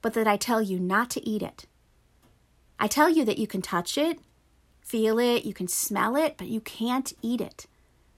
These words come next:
Imagine that you're holding it up close to your face and smelling it. It's fresh, it's warm, it smells wonderful. You'd want to be eating it, right?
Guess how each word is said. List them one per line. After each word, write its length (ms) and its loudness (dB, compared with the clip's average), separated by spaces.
Imagine 500 8
that 120 4
you're 120 2
holding 340 2
it 80 2
up 180 -2
close 380 -2
to 100 -4
your 100 0
face 420 0
and 100 -6
smelling 500 -2
it. 300 -12
It's 160 -12
fresh, 440 4
it's 160 -10
warm, 400 0
it 120 -10
smells 400 0
wonderful. 720 0
You'd 240 -2
want 300 2
to 60 -4
be 160 -6
eating 280 0
it, 120 -6
right? 360 -4